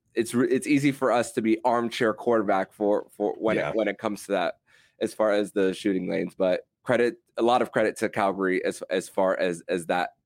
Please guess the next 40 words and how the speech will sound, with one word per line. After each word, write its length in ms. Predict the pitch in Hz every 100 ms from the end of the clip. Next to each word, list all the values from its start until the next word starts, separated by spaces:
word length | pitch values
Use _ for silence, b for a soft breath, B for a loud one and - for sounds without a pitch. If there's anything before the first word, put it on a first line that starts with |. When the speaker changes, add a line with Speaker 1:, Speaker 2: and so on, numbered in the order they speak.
| 104
Speaker 1:
goes, 400 | 98 90 90 - _ _ _ _
as, 160 | 98 95 -
as 140 | 98
far 180 | 101 95
as 100 | 92
taking, 640 | - 107 - 104 98 92 - _
taking 480 | 117 107 107 101 98 -
away 460 | 98 98 92 95 - _ _
what 200 | - 98
the 60 | 95
Florida 260 | 95 101 90
Panthers 460 | 95 92 95 90
were 160 | 90 98
doing 260 | 98 95
well, 280 | 92 95 92
especially 460 | 78 - 107 - 107
when 140 | 98
the 80 | 92
Panthers 680 | - 110 113 95 90 87 - b b b
in 120 | - 98
the 40 |
first 300 | - 107 -
forty 300 | 107 101 95
were 420 | 90 90 87 87 _ _ _ _ _ -
getting 240 | 107 104
the 80 | 101
pucks 300 | 101 104 -
in 120 | 101
deep 280 | 98 110 90 -
and, 180 | 92 90
and 180 | 90 87
getting 300 | 95 95 90
their, 220 | 90 85
their 160 | 92
forecheck 480 | 87 98 95 - 85
going, 340 | 92 90 85 85
and 140 | 85
it, 160 | 82 -
and 160 |
it, 60 | 90